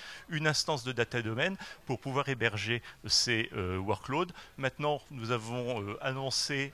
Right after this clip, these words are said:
euh, il y a deux jours, euh, Power Protect Data Domain, qui va nous permettre, dans l'avenir, c'est pas la,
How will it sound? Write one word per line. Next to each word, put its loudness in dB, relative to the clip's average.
euh, -8
il -10
y -2
a -4
deux 0
jours, 0
euh, -2
Power 4
Protect 2
Data 2
Domain, 0
qui -6
va -2
nous -4
permettre, 2
dans -2
l'avenir, -2
c'est -14
pas 0
la, 0